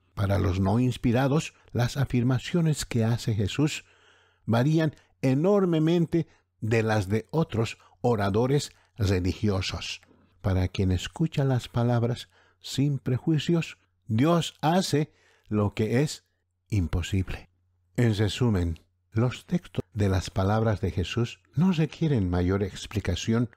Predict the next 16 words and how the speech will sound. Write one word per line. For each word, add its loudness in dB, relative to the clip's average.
por -2
parte -2
de 2
Bardo 0
Biblia. -8
Cuando 0
las 0
personas -2
religiosas -4
se 0
enteran -2
de 0
lo -2
que 0
dice 0
Jesús, -2